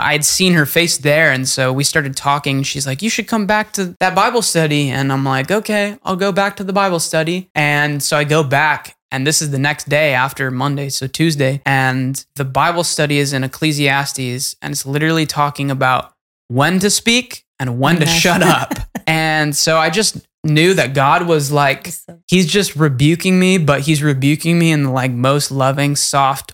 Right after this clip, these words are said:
Speaker 1: way that he possibly could. And he's giving me, on top of that, more community, more people to talk to, more friends, more,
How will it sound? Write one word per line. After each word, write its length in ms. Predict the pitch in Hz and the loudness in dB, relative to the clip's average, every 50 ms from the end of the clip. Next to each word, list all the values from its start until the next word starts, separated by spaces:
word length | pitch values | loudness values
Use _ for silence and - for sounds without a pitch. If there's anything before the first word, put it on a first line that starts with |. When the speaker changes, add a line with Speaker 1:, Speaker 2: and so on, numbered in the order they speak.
| - | -10
Speaker 1:
way 300 | 131 123 123 127 139 147 | -4 -2 0 0 2 0
that 160 | 143 147 143 139 | 0 0 -2 -2
he 60 | 131 | -4
possibly 500 | - 139 143 139 135 - - 131 131 127 | -2 -2 -2 -2 -2 -4 -6 -8 -10 -12
could. 400 | - - 131 131 135 147 151 - - | -10 -8 -6 -4 -4 -4 -6 -4 -2
And 100 | 170 180 | 2 2
he's 140 | 175 147 143 | 2 2 2
giving 320 | 151 165 170 190 175 175 | 2 2 2 2 2 2
me, 340 | 170 160 156 156 147 147 - - | 2 4 4 2 2 0 0 0
on 100 | 160 147 | -2 -2
top 300 | - - - 160 160 156 | -2 0 -2 -2 0 -2
of 80 | 143 135 | -4 -2
that, 260 | 135 127 127 - - - | -2 -2 -2 -4 -6 -8
more 260 | 143 135 139 147 147 | -4 0 0 2 0
community, 680 | 156 - - 139 139 135 131 127 120 110 120 - - - - | 0 -2 -4 -4 -2 -2 -2 -4 -4 -8 -10 -12 -18 -16 -8
more 240 | 127 135 147 151 147 | -4 -2 -2 -2 -2
people 320 | - 156 147 143 147 143 | -2 -2 -2 0 -2 -2
to 100 | 156 135 | -4 -4
talk 340 | 131 147 139 131 139 - _ | -2 -2 -2 -2 -4 -6 _
to, 140 | - - - | -14 -14 -12
more 300 | 156 139 151 165 170 170 | -6 -2 0 2 2 0
friends, 480 | 165 - - 147 139 131 127 127 135 - | 0 0 0 0 0 0 -2 -4 -6 -4
more, 320 | 151 160 165 165 165 | -2 0 0 0 0